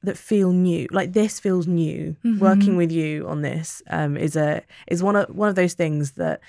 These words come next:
Speaker 1: I'm just so excited that I get to sit opposite a friend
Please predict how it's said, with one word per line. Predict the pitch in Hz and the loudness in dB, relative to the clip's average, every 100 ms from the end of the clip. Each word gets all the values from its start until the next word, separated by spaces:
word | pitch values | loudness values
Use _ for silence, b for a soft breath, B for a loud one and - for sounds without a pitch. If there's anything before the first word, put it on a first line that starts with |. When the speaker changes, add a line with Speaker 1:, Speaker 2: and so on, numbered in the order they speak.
| B B B _ - | B B B _ -8
Speaker 1:
I'm | 196 | -6
just | 208 - | -6 -4
so | |
excited | 196 180 180 170 | -4 -2 -2 -2
that | 170 | -6
I | 170 | -8
get | 180 - | -8 -10
to | |
sit | - - | -12 -10
opposite | 320 - - | -10 -10 -12
a | 262 | -8
friend | - 180 165 165 170 | -4 -2 -2 -4 -6